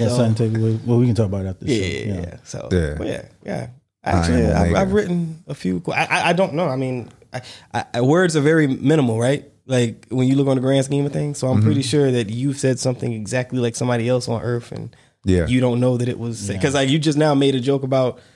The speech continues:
Speaker 1: whatever, and we both knew that it was something Chris Rock had said,
Speaker 3: Uh-huh.
Speaker 1: but you didn't
Speaker 3: Right.
Speaker 1: know that.
Speaker 3: Right, right, right.
Speaker 1: I mean, we only got so many words to use, right? So I'm sure somebody has said something like that, but
Speaker 3: Right, right,
Speaker 1: I,
Speaker 3: right.
Speaker 2: Right.
Speaker 1: I definitely, yeah,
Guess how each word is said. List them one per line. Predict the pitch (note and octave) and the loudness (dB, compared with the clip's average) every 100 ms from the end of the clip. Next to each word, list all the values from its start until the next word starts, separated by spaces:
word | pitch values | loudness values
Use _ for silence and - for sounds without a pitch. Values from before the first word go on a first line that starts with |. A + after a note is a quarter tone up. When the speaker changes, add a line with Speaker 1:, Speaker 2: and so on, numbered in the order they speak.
| - | -6
Speaker 1:
whatever, | B2+ D#3 C3+ | 0 2 4
and | B2 | 4
we | D3 | 2
both | D3 C3+ | 2 2
knew | C3+ C3+ | 2 2
that | C3 B2 - - | 0 -2 -10 -6
it | |
was | C3+ B2+ B2 A2 | -4 -4 -6 -10
something | - - C3 B2+ | -14 -8 -6 -6
Chris | A#2+ D3 C#3+ | -6 -4 -2
Rock | E3+ E3 | -4 -4
had | B2 | -6
said, | A#2+ A2 - - | -4 -6 -8 -4
Speaker 3:
Uh-huh. | G#2+ A2 A#2 | 0 2 0
Speaker 1:
but | B2 | -2
you | D3 | 0
didn't | A2 | 0
Speaker 3:
Right. | G2 | 0
Speaker 1:
know | A#2 | -2
that. | - - | -4 -4
Speaker 3:
Right, | G#2+ G#2+ F#2+ | 0 2 2
right, | A2 | 2
right. | G#2 G2+ F2 - | 2 0 0 -6
Speaker 1:
I | |
mean, | B2 C3+ | -4 0
we | F3 | 0
only | E3+ | 0
got | F3+ | 0
so | D#3+ | 2
many | D#3 D3 | 2 2
words | D#3+ D#3 | 2 0
to | C#3 | 0
use, | C3+ G#3 B2 | -2 -2 -2
right? | - G2 G2+ | -2 -6 -2
So | C3 | 2
I'm | D3 | 2
sure | D3+ G#3 G#3+ | 2 2 2
somebody | - D#3+ D3 | 2 2 2
has | C#3+ | 2
said | D#3+ D3 | 2 0
something | D#3 C#3+ B2 | 0 -2 -2
like | E3+ | -2
that, | A#2 G#2+ - | -2 -4 -6
but | - F#2+ | -6 0
Speaker 3:
Right, | G2 F#2 | 2 4
right, | F#2 | 2
Speaker 1:
I, | F#2 C3 | 4 2
Speaker 3:
right. | G2+ | 0
Speaker 2:
Right. | G2 F#2 - | -4 -6 -6
Speaker 1:
I | A#2+ | -2
definitely, | B2 C3+ C3 B2 A2+ A#2+ A#2 A2+ - _ _ _ | 0 2 2 0 0 2 0 -2 -10 _ _ _
yeah, | - D2 | -12 -12